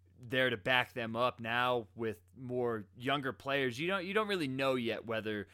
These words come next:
they have that type of skill set and that type of range. So maybe that mentality changes to, rather than, "Hey, let's let these guys in the back end force turnovers," like, let, let's get after the quarterback, and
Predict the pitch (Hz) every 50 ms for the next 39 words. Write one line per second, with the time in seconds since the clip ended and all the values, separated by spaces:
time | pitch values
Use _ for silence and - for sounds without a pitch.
0 | - - - - - 120 120 120 113 123 127 120 117 104 98 - 113 123 127 127
1 | 117 - _ - - - - - 135 131 - 117 - - - - 147 139 131 -
2 | - 117 107 107 - - - - - - - - 127 139 143 135 - - - 143
3 | 127 104 120 104 110 127 131 131 131 - - 127 127 139 139 147 135 139 135 131
4 | 117 123 127 120 113 - 120 123 123 131 131 127 120 107 - - 123 113 113 113
5 | 104 110 110 107 - - - - - - - - 127 120 113 107 120 117 120 117
6 | 120 120 101 117 110 107 113 120 123 117 117 113 110 110 - - - - 131 120
7 | 110 - 120 107 - 131 107 107 107 107 104 101 95 101 110 107 110 - 117 107
8 | 101 - 120 113 107 - - - 123 120 120 113 107 107 - 104 101 98 92 101
9 | 95 95 92 90 - 110 120 127 123 - 110 123 123 - - - 139 123 113 107
10 | 104 - 117 92 110 - - 123 120 120 113 95 110 104 101 98 - - - -
11 | 110 107 104 101 95